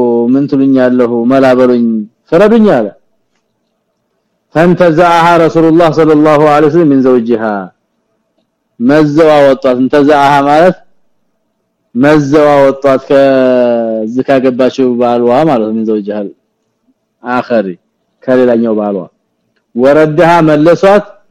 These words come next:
ኢላ ዘውጂሃ አልአወሊ ለመጀመሪያው አሁን ከ-፣ ከሳሽ ሆኖ ለቀረበው ባሏ አስረከቡት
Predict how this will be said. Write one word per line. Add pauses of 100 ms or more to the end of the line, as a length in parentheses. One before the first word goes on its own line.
(260)
ኢላ (180)
ዘውጂሃ
አልአወሊ (680)
ለመጀመሪያው
አሁን
ከ-፣ (300)
ከሳሽ
ሆኖ
ለቀረበው
ባሏ (760)
አስረከቡት